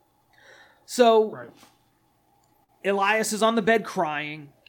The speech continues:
Speaker 1: and Lucas says she wants to tear us apart.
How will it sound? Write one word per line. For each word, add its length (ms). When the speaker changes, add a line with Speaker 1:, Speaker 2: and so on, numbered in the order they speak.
Speaker 1:
and 160
Lucas 420
says 460
she 340
wants 400
to 120
tear 380
us 180
apart. 540